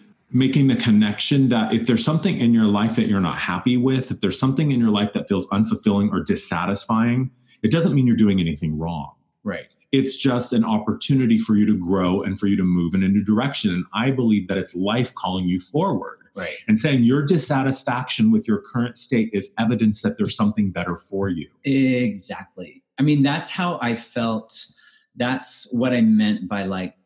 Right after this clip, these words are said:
Speaker 2: um, my emotional experience being so overwhelming, and that n-, no one else in the theater probably had that same type of experience. Um, and for me, it felt like life going,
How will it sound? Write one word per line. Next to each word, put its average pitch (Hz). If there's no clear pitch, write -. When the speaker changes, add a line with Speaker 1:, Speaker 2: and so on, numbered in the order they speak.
Speaker 2:
um, 95
my 95
emotional 104
experience 95
being 90
so 107
overwhelming, 95
and 214
that -
n-, 226
no 139
one 127
else 113
in 117
the 107
theater 104
probably 104
had 95
that 98
same 98
type 104
of 95
experience. 95
Um, 185
and 104
for -
me, 131
it -
felt 104
like 95
life 95
going, 98